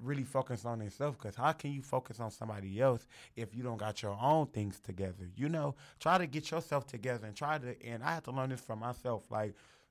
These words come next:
why are my relationships are not working out?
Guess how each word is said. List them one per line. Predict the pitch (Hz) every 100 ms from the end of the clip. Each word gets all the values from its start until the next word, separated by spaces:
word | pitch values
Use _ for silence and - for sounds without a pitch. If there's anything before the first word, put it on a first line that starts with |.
| -
why | 113 151 -
are | 139
my | 139
relationships | 123 123 117 107 - 113 98 - _ _ _ _ _ _ _ -
are | 120 110
not | 113 110
working | 113 107 107
out? | 104 92